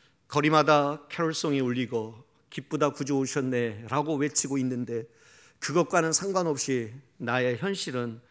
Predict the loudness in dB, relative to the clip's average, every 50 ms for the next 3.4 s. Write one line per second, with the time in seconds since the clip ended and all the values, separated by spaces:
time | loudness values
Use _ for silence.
0 | _ -20 -20 -20 -20 _ -4 -4 -2 -2 0 -2 -2 -2 -2 -6 -8 -6 -6 -4
1 | -2 0 0 0 0 -2 -4 -4 -4 -4 -2 -2 -2 -2 -4 -6 -6 -6 -6 -6
2 | -6 -6 -8 -8 -10 -8 -4 -2 -2 0 0 0 -2 -2 -4 -4 -4 -4 -4 -4
3 | -4 -4 -4 -8 -12 -16 -18 -20